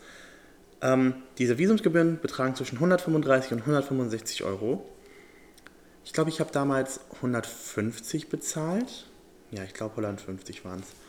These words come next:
Ähm, relativ viel für einfach nur einen Sticker in eurem Reisepass. Dann euer Führungszeugnis, das kriegt ihr für dreizehn Euro bei eurer Gemeinde oder bei eurer Stadt. Ähm, da reicht das einfache Führungszeugnis, nicht das erweiterte.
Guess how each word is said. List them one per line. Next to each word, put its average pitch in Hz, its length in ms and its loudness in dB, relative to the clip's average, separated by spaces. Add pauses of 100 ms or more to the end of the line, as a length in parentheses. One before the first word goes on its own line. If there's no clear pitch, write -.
(640)
Ähm, 123 300 2
relativ 131 400 6
viel 147 240 6
für 147 140 2
einfach 113 200 0
nur 123 80 0
einen 110 80 2
Sticker 131 300 0
in 123 60 2
eurem 107 200 0
Reisepass. - 580 -4 (480)
Dann 131 280 4
euer 127 240 4
Führungszeugnis, 170 800 2
das - 120 -10
kriegt - 220 -4
ihr 127 80 0
für 120 120 -4
dreizehn 110 440 0
Euro 110 560 0 (100)
bei 101 140 0
eurer 98 200 -2
Gemeinde 101 460 -2
oder 101 160 0
bei 90 120 -4
eurer 92 200 -4
Stadt. - 360 -2 (800)
Ähm, 120 440 2 (100)
da 120 100 2
reicht 120 180 2
das 107 100 -4
einfache 104 320 -6
Führungszeugnis, 101 600 -6
nicht - 120 -14
das - 100 -14
erweiterte. 90 520 -8